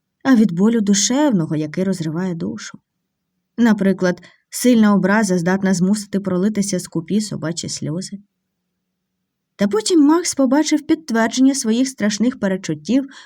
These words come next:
в очах Філіпа. Друг господаря змінився в обличчі і більше вже ніколи не посміхався. «Максе,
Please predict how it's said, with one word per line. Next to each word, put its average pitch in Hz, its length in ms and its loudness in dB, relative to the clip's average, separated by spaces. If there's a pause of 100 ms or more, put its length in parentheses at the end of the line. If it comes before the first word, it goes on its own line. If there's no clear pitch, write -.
в 247 120 0
очах 175 400 -2
Філіпа. 147 600 -10 (1080)
Друг 208 400 6
господаря 175 600 0
змінився 185 480 2
в 165 40 -2
обличчі 208 500 0
і 202 60 0
більше 214 320 0
вже 202 180 2
ніколи 233 600 2
не 269 140 0
посміхався. - 1000 -10 (1800)
«Максе, - 600 -6